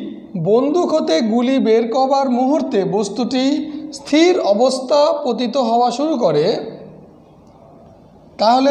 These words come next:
ভূমির সাথে কত কোণে গুলি ছুটতে হবে? আচ্ছা, অঙ্কটা যেটা বলছে দেখো, অঙ্কটা হচ্ছে, মনে করো যে এইটা হচ্ছে আমার ground, এটা হচ্ছে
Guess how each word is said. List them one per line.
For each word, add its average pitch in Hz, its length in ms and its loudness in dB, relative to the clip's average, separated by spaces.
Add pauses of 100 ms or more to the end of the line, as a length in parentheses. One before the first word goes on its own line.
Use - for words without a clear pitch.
(160)
ভূমির 285 320 2 (100)
সাথে 269 300 2 (240)
কত 247 180 0 (200)
কোণে 269 240 2 (120)
গুলি 247 200 2 (100)
ছুটতে 240 280 0 (100)
হবে? 180 240 2 (640)
আচ্ছা, 160 220 0 (720)
অঙ্কটা 254 320 4
যেটা 302 140 4 (140)
বলছে 277 220 0 (100)
দেখো, 190 240 2
অঙ্কটা 247 320 0
হচ্ছে, 269 260 0 (1400)
মনে 240 240 2
করো 233 180 6 (120)
যে 220 80 2 (160)
এইটা 226 280 -2
হচ্ছে 254 200 -2 (100)
আমার 254 220 2 (800)
ground, 135 460 0 (3750)
এটা 208 180 -6
হচ্ছে 220 180 -6